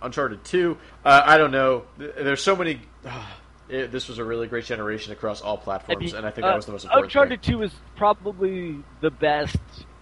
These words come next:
Speaker 2: even probably, I would say, over Heavy Rain, the best interactive movie experience.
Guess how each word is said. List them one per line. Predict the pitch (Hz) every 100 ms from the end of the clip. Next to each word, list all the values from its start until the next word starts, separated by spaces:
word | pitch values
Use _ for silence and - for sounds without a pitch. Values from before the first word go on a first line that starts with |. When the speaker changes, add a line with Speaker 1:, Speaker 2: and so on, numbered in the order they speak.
| - -
Speaker 2:
even | 180 170 156
probably, | - 151 143 143
I | - 151
would | 143
say, | 147 139
over | 143 139
Heavy | 135 - 139
Rain, | 131 131 123 113 117 - 127
the | 135
best | 127 127 -
interactive | 127 123 120 117 - 127 113 104 107 - - 135
movie | 127 123 104 110 104 120
experience. | 127 - - 117 107 107 101